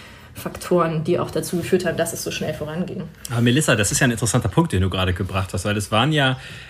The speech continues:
Speaker 2: ähm, tatsächlich die Corona-Leugner, die Populisten, Boris Johnson, ähm, äh, Donald Trump,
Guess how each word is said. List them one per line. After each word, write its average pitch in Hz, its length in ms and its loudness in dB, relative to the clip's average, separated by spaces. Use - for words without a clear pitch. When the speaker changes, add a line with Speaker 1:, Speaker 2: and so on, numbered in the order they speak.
Speaker 2:
ähm, 117 480 2
tatsächlich 165 480 0
die 135 160 0
Corona-Leugner, 117 880 4
die 104 100 0
Populisten, 120 680 4
Boris 110 360 2
Johnson, 107 800 2
ähm, 110 460 2
äh, 107 120 -2
Donald 110 400 2
Trump, 117 420 0